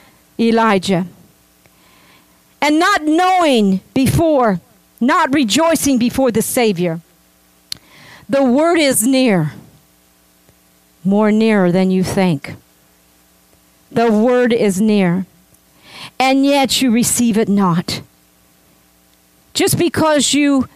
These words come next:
have said, "Well, there, there is a Savior," that doesn't make you saved. And just because you have a sense of right and wrong,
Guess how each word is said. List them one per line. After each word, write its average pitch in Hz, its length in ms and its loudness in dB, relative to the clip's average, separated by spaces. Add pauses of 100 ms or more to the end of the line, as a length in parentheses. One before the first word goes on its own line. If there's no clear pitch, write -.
(200)
have 247 180 0
said, 226 440 -2 (1800)
"Well, 277 180 0
there, 247 340 0
there 247 200 0
is 285 220 0
a 226 80 -2
Savior," 214 580 0 (840)
that 226 160 0
doesn't 240 280 0
make 233 200 -2
you 208 60 -2
saved. 226 580 -2 (960)
And 254 220 0
just 320 200 2
because 330 320 0
you 294 180 2
have 302 180 0
a 247 80 2
sense 339 400 0
of 208 180 -2
right 247 260 2
and 214 240 2
wrong, 214 440 0